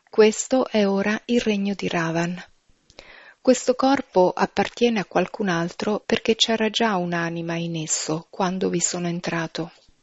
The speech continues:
Io entro in un corpo straniero. Se avessi un corpo mio, avrebbe un suo nome.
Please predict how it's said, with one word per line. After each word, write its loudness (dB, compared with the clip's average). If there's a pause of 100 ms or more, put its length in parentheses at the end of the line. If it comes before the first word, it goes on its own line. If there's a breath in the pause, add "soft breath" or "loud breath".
(1000 loud breath)
Io 6
entro 2
in 0
un -2
corpo -4
straniero. -2 (1400 loud breath)
Se 0
avessi 2 (100)
un -4
corpo -2
mio, -2 (2750 loud breath)
avrebbe 2
un -4
suo 0
nome. -6